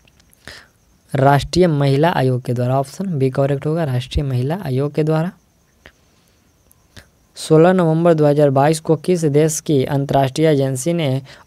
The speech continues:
आर्टेमिस वन मिशन लॉन्च किया है?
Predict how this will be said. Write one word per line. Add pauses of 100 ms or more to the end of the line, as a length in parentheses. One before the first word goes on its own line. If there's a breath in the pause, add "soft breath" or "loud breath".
आर्टेमिस
वन (280 soft breath)
मिशन
लॉन्च
किया
है?